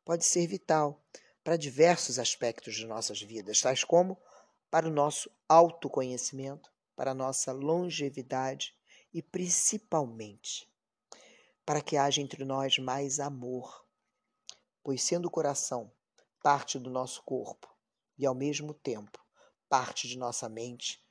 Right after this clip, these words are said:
naturalmente, há um eixo mente-corpo, mas também um eixo mente-coração. E, atualmente, cada vez mais a ciência comprova que nossa saúde mental,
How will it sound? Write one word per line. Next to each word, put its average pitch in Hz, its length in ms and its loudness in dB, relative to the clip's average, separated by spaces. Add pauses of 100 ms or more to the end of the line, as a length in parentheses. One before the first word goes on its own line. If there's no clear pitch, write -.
(220)
naturalmente, 143 1200 -2 (380)
há 160 100 2
um 180 160 0
eixo 147 360 0
mente-corpo, 147 1120 -2 (300)
mas 147 220 0
também 170 380 0
um 160 160 -2
eixo 156 460 -2 (240)
mente-coração. 135 960 -2 (2250)
E, 127 100 0
atualmente, 143 680 2 (680)
cada 170 380 8
vez 156 320 0
mais 139 560 0 (100)
a 139 120 0
ciência 156 420 2
comprova 135 760 6 (300)
que 135 100 -8
nossa 170 480 10
saúde 156 480 6
mental, 131 720 0